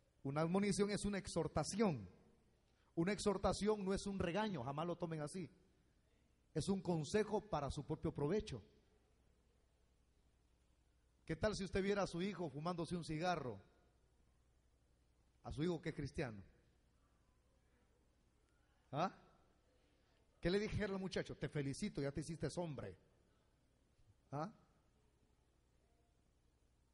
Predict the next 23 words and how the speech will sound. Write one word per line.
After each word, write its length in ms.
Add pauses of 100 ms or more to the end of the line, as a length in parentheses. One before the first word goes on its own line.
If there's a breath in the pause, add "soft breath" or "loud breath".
(1500)
Usted 200
lo 100
regaña. 460 (920)
Lo 60
primero 320
que 100
usted 160
le 80
dice, 220 (180)
"Hijo, 400 (1000)
su 200
cuerpo 380
es 140
templo 360
y 60
morada 240
del 120
Espíritu 360
Santo, 300
usted 160
no 80
es 60
chimenea". 540